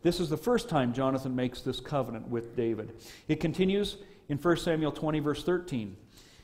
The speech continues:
He says, "But if my father intends to harm you," because we know that Saul was getting very jealous of David, right?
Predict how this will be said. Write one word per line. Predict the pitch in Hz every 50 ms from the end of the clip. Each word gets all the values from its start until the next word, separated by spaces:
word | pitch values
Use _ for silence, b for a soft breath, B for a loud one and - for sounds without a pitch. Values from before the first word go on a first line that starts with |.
| b b b b b
He | - 160
says, | 143 - 196 185 180 175 180
"But | - 185 185
if | 170 175 190
my | 202 247 269
father | 247 - 214 208 214 208 190 185
intends | 165 160 156 - 185 180 175 170 -
to | - 151
harm | 131 156 180 196 185 165
you," | 135 127 131
because | 131 131 139 147 139 135
we | 151 147
know | 160 175 185 170
that | 147 131 123 -
Saul | - - - 175 190 202 180 156 135
was | 135 127 117
getting | 170 160 143 139
very | 135 160 160 143
jealous | 127 107 117 139 139 139 135 113 -
of | 131 104 107
David, | 113 107 107 98 104 98
right? | 110 110 113 131 156 151